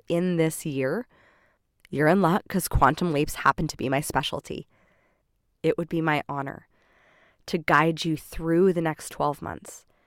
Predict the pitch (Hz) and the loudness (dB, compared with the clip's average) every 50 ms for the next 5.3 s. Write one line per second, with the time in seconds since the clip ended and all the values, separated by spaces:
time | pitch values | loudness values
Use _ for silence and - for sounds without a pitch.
0 | _ _ _ _ _ _ _ _ _ - 170 165 165 160 160 156 156 - - - | _ _ _ _ _ _ _ _ _ -2 -2 0 0 0 0 0 -2 -4 -10 -14
1 | - - _ _ _ _ _ _ _ _ _ _ _ _ - - - - - 180 | -14 -18 _ _ _ _ _ _ _ _ _ _ _ _ -18 -14 -10 -4 -2 -2
2 | 170 - - 202 185 - - 190 175 165 - - - 156 147 143 147 151 151 - | -2 0 -2 -2 -2 -4 -6 -8 -8 -8 -8 -12 -12 -10 -10 -10 -12 -14 -16 -20
3 | _ _ _ _ _ _ _ _ _ _ _ _ _ _ - 160 156 151 151 147 | _ _ _ _ _ _ _ _ _ _ _ _ _ _ -2 0 2 2 0 -2
4 | - _ _ _ _ _ _ _ _ _ - - - - - - - - 156 151 | -4 _ _ _ _ _ _ _ _ _ -14 -8 -6 -6 -4 -4 -2 0 0 0
5 | - - - - - - | 0 -2 -8 -14 -18 -18